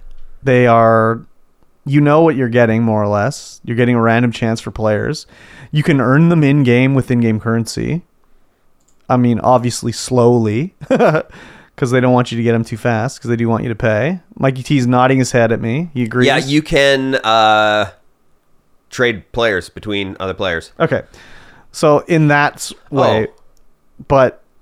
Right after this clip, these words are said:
Speaker 1: not
Speaker 2: Maybe you can't. Maybe
Speaker 1: Okay.
Speaker 2: you, maybe you can trade players into the store and with a chance of getting an upgraded player.
Speaker 1: Oh, okay.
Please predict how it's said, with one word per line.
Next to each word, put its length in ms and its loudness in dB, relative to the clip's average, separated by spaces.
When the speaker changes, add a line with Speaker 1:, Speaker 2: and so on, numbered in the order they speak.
Speaker 1:
not 220 2
Speaker 2:
Maybe 100 -2
you 80 0
can't. 440 -6
Maybe 380 0
Speaker 1:
Okay. 100 2
Speaker 2:
you, 60 -2
maybe 260 -2
you 80 -6
can 140 -6
trade 640 0
players 400 -2
into 160 -6
the 100 -6
store 680 -4
and 360 -10
with 180 -8
a 60 -10
chance 380 -8
of 100 -14
getting 260 -6
an 60 -8
upgraded 540 -8
player. 180 -8
Speaker 1:
Oh, 260 4
okay. 340 -2